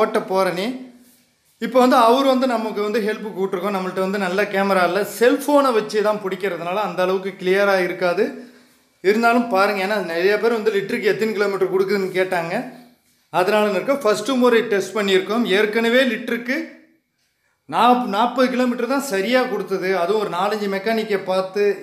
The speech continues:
ஏமாந்தாச்சு. அதனால ஃபைனலா இவர்கிட்ட வந்திருக்கேன். பாப்பாவுடி to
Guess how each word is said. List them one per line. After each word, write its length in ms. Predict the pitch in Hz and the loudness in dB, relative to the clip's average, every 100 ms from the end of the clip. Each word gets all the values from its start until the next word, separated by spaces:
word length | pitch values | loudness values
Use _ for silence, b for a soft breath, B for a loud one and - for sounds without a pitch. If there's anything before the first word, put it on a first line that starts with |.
| 156 160 | -6 -4
ஏமாந்தாச்சு. 500 | 196 208 180 170 196 | -2 0 0 -2 0
அதனால 380 | 160 151 180 220 220 | -2 0 -2 -2 -4
ஃபைனலா 440 | 175 190 208 208 220 180 | -2 0 2 2 2 2
இவர்கிட்ட 260 | 202 214 202 | 0 0 -2
வந்திருக்கேன். 420 | 190 180 180 190 185 b b b 185 | -2 -2 -4 -6 -10 b b b 0
பாப்பாவுடி 420 | 226 254 240 220 | 2 4 2 0
to 140 | 240 | -2